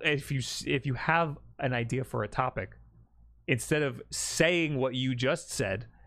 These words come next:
give us an idea for a topic. <laughs> Um, anyway, uh, Caitlin Torta says, uh, "On the profit margins of the O L E D Switch,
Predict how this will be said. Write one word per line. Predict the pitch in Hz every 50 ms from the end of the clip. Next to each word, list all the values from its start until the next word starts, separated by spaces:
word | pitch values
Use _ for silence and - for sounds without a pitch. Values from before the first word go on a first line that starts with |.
| - - - 131 -
give | - 185 196 196 180
us | 165 156 - - -
an | 160 143
idea | 135 131 135 131 - 143 139 131
for | - - 120 117
a | -
topic. | - - - 160 160 - - - - - - - - - _ - - - _ _ - _ _ _ _ - - - - - -
<laughs> | 196 202 208 - - - - - - - - - - - - - - _ _ _ _ _ _ _ _ - - - - -
Um, | 117 113 110 107 107 107 107 - - - -
anyway, | 135 120 104 98 95 101 - - - - - - _ _ _ _ _ _ _ _ _ _ _ - - - -
uh, | 117 110 107 107 104 104 104 104 104 107 - - - _ _ _ _ - - -
Caitlin | - - 185 190 190 190 185 175 156
Torta | - - 190 185 135 110 90 101 - - -
says, | - - 127 117 117 113 110 113 113
uh, | - 131 120 113 113 110 110 107 107 - - - -
"On | 143 147 156 160 160 160 147 131
the | 135 135 131 127 123 123 - - - - - -
profit | - - - 156 147 156 175 180 - - 185 156 143
margins | 143 139 131 120 120 120 117 117 117 117 113 110 110 117
of | - 139 135 151 151 131
the | 117 110
O | 101 101
L | 101 98 95
E | 95
D | 95 95
Switch, | 101 - 147 156 165 - -